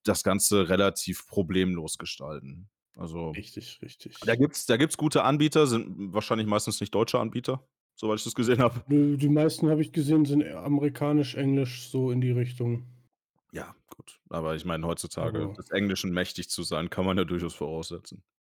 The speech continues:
Speaker 2: Ach, selbst wenn, also, selbst wenn du nur, ich sag mal, 'n kleinen Teil Englisch kannst, also, das verstehst du auf jeden Fall, was die da so beschreiben.
Speaker 1: Auf jeden Fall.
Speaker 2: Und
Speaker 1: Also
Speaker 2: es, es gibt ja noch den allseits beliebten Google-Übersetzer zur Not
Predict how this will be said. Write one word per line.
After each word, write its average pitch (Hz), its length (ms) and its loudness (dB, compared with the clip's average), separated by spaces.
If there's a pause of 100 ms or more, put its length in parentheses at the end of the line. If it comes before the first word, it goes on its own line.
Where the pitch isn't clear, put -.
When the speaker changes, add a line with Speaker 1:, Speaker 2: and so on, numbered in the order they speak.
(840)
Speaker 2:
Ach, 123 280 -12
selbst - 460 -8
wenn, 104 260 -4
also, 107 360 -6 (800)
selbst 123 340 -4
wenn 131 60 0 (220)
du 127 60 4
nur, 127 140 2
ich 120 80 -4
sag 127 160 0
mal, 123 200 2
'n - 440 -6
kleinen 127 280 -2
Teil 127 260 -4
Englisch 127 380 -4
kannst, 123 260 -4
also, 120 140 -4
das 117 240 -6
verstehst 123 400 -4
du 113 60 -2
auf 107 140 -10
jeden 107 160 -6
Fall, 98 220 -8
was 101 180 -14
die 110 100 -8
da 107 120 -6
so 104 140 -8
beschreiben. 95 560 -14 (160)
Speaker 1:
Auf 120 200 2
jeden 110 180 4
Fall. 95 380 4 (100)
Speaker 2:
Und - 0 -
Speaker 1:
Also 110 320 4
Speaker 2:
es, - 240 0
es - 100 -8
gibt 208 220 2
ja 202 80 6
noch 190 140 4
den 170 140 2
allseits 165 420 2
beliebten 147 360 0
Google-Übersetzer 135 800 2
zur 127 160 -4
Not 131 280 -2